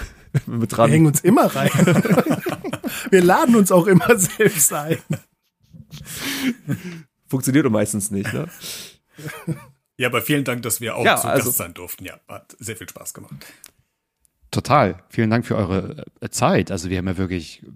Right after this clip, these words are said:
Speaker 4: also nicht überzogen. Doch, wir haben überzogen, aber mit Spaß und Laune, mit Lust und Laune. Vielen Dank. Ich finde,
Speaker 1: Das ist
Speaker 4: ihr habt
Speaker 1: uns
Speaker 4: das
Speaker 1: immer
Speaker 4: großartig
Speaker 1: wichtig.
Speaker 4: gemacht. Ihr macht das, also wirklich, ihr seid sehr, sehr, sehr gute Gastgeber.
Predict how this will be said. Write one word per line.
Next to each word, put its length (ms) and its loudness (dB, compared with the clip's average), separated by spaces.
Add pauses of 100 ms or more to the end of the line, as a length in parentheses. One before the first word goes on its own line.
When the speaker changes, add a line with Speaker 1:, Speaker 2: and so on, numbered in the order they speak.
(140)
Speaker 4:
also 240 -12
nicht 280 -10
überzogen. 480 -10
Doch, 180 -2
wir 60 0
haben 80 0
überzogen, 460 -4
aber 420 -4 (460)
mit 200 -4
Spaß 320 0
und 120 -4
Laune, 400 0
mit 100 -10
Lust 220 -6
und 100 -8
Laune. 380 -8 (1700)
Vielen 160 6
Dank. 260 4
Ich 180 2
finde, 180 4
Speaker 1:
Das 80 6
ist 60 2
Speaker 4:
ihr 60 6
habt 120 2
Speaker 1:
uns 80 2
Speaker 4:
das 80 4
Speaker 1:
immer 80 8
Speaker 4:
großartig 280 2
Speaker 1:
wichtig. 80 -2
Speaker 4:
gemacht. 320 2
Ihr 80 0
macht 200 0
das, 120 -6
also 420 -4
wirklich, 240 -4
ihr 60 -6
seid 200 -4
sehr, 200 4
sehr, 120 2
sehr 120 2
gute 200 -2
Gastgeber. 560 -2